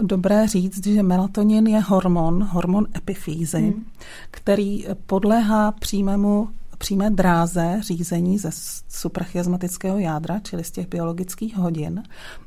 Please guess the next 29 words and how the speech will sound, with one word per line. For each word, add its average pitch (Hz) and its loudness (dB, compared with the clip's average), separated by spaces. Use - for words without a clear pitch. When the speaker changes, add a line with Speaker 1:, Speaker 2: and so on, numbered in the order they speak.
Speaker 1:
A 196 2
je 202 2
to 269 0
hormon 247 2
tmy, 185 2
Speaker 2:
Mhm. 208 2
Speaker 1:
čili 202 -4
produkuje 233 -2
se 226 -2
jenom 185 0
ve 165 -4
tmě. 165 -6
Takže 185 -2
ve 180 0
dne, 180 0
kdy 165 2
světlo 175 -4
aktivuje 170 -4
biologické 170 -2
hodiny, 175 -2
je 190 2
ta 196 2
dráha 185 2
tlumená. 170 -2
Pokud 214 -2
to 202 -4
světlo 175 -6
přestane 170 -6
působit, 165 -10